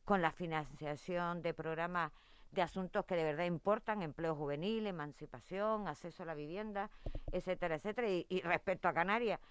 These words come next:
pues mire usted, lo, eh, eh, Canarias en los presupuestos del Estado, pues sale no mal,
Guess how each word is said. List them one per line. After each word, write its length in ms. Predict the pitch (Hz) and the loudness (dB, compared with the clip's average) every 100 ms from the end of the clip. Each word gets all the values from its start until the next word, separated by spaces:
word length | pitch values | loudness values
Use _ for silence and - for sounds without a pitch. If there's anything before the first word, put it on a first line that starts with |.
| - - | -20 -14
pues 160 | - 165 | -4 -2
mire 200 | 185 202 | 0 0
usted, 280 | 196 190 220 - - - - | 0 -2 -2 -8 -20 -16 0
lo, 260 | 170 107 | 2 4
eh, 140 | 147 - | 0 -2
eh, 180 | 160 156 | -6 -2
Canarias 400 | 165 160 170 185 | 0 0 0 0
en 60 | 190 | 0
los 100 | 175 | -2
presupuestos 1080 | 196 175 175 185 - 196 190 185 180 180 | -4 -4 -4 -4 -2 0 2 2 0 0
del 140 | 185 180 | -2 -4
Estado, 480 | 175 190 202 240 226 | -2 0 2 2 0
pues 360 | 208 180 165 | 0 0 0
sale 280 | 175 180 196 | -2 -2 -2
no 200 | 185 190 | -2 0
mal, 300 | 165 170 185 | 2 0 -2